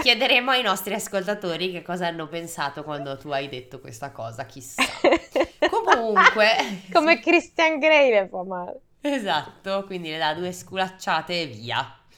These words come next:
Speaker 2: Com'è che è? Io, io
Speaker 1: Io, io
Speaker 2: dov'è?
Speaker 1: andrei. Comunque
Speaker 2: No, quello che dice lui.
Speaker 1: Cos'è che dice?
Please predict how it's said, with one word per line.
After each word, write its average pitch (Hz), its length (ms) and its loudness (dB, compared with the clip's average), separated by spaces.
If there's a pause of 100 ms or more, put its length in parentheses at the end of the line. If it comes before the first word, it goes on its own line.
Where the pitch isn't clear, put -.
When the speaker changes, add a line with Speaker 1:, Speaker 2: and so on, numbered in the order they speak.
Speaker 2:
Com'è 262 320 2
che 233 100 6
è? 208 220 10
Io, 240 560 10
io 202 640 6
Speaker 1:
Io, 190 100 2
io 220 120 4
Speaker 2:
dov'è? 202 160 4
Speaker 1:
andrei. 127 640 6 (460)
Comunque 311 320 0
Speaker 2:
No, 349 500 12
quello 370 220 6
che 359 140 2
dice 359 280 2
lui. 262 560 2
Speaker 1:
Cos'è 220 240 -2
che 156 120 -10
dice? 147 480 -14